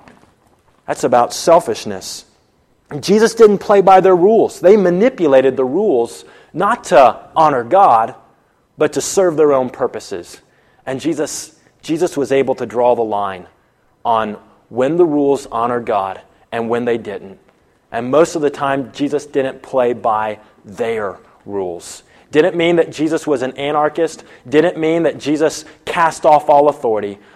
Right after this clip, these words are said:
But Jesus differentiated between God's rules and between their rules. And Jesus didn't play by their rules of selfishness and of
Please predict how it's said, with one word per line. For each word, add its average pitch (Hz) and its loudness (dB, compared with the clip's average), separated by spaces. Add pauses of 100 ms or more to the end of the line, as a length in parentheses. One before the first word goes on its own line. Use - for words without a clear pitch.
(180)
But 123 -2
Jesus 160 -2
differentiated 143 -2
between 110 -8 (280)
God's 139 0
rules 202 -2 (260)
and 123 -18
between 113 -8
their 123 0
rules. 101 -12 (240)
And 110 -16
Jesus 147 -6
didn't 127 -10
play 110 -4 (260)
by 107 -4
their 110 -8 (280)
rules 101 -10 (280)
of - -10
selfishness - -6 (300)
and 110 -4
of 98 -2